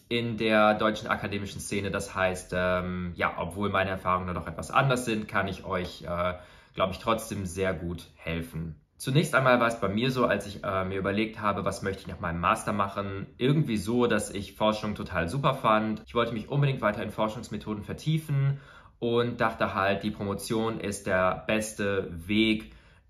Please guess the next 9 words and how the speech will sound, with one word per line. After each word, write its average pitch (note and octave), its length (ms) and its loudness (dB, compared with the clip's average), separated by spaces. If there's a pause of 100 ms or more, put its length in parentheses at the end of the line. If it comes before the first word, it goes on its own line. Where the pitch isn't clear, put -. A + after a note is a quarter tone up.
ähm, G2+ 640 4
das G#2 320 2
zu G2+ 100 -6
lernen. E2 400 -4 (960)
Das A2+ 160 -4
stimmt C#3+ 300 2
nicht F3+ 200 -2
unbedingt. E3 800 0
Ähm, B2 760 2